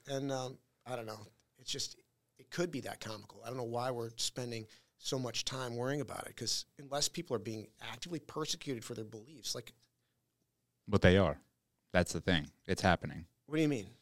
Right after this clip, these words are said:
Speaker 2: People are being persecuted for their beliefs. I mean, you,
Speaker 1: Are,
Speaker 2: I'm
Speaker 1: yeah, I mean, yeah, people who believe that it's okay to just be what you are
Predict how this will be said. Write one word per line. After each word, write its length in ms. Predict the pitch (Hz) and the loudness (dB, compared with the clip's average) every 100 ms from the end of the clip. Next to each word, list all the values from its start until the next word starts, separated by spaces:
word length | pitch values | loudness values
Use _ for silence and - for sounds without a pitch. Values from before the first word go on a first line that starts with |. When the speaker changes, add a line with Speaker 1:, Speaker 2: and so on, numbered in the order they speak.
| _ _ _ _ _ _ - | _ _ _ _ _ _ 4
Speaker 2:
People 220 | 123 113 | 6 10
are 100 | 123 | 10
being 240 | 101 85 82 | 12 10 8
persecuted 480 | 87 - 90 82 | 4 4 4 4
for 60 | 87 | 6
their 100 | 82 | 4
beliefs. 480 | 80 80 80 - - _ _ _ - | 4 2 2 0 -4 _ _ _ -4
I 100 | 82 | 0
mean, 260 | 80 78 | 2 2
you, 120 | 78 78 - - | 0 -2 -8 -6
Speaker 1:
Are, 160 | 80 139 | 0 0
Speaker 2:
I'm 100 | - - - | 0 -8 0
Speaker 1:
yeah, 80 | 175 | 4
I 20 | |
mean, 260 | 175 135 - | 4 2 -4
yeah, 160 | 156 214 - | -2 -2 0
people 240 | 202 156 | -2 -2
who 160 | 143 - _ _ _ _ - - _ - | -6 -10 _ _ _ _ -20 -20 _ -10
believe 320 | 147 143 143 | -4 -2 0
that 180 | 135 120 - | 0 -2 -6
it's 160 | 143 | -2
okay 400 | 143 - 147 135 - - - | 0 2 2 2 -2 -10 -6
to 120 | - | -2
just 340 | 131 - 147 - - _ _ _ _ _ _ - | 0 2 2 0 -6 _ _ _ _ _ _ -6
be 160 | 131 127 | 0 2
what 200 | 127 - | 2 0
you 80 | 139 | 2
are 340 | 127 143 | 2 4